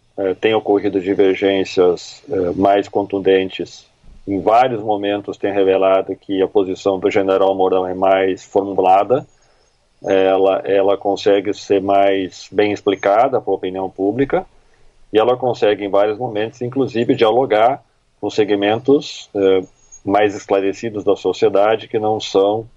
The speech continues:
esses setores negacionistas, obscuros,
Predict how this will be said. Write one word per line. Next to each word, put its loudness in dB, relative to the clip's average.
esses 0
setores 0
negacionistas, 0
obscuros, 0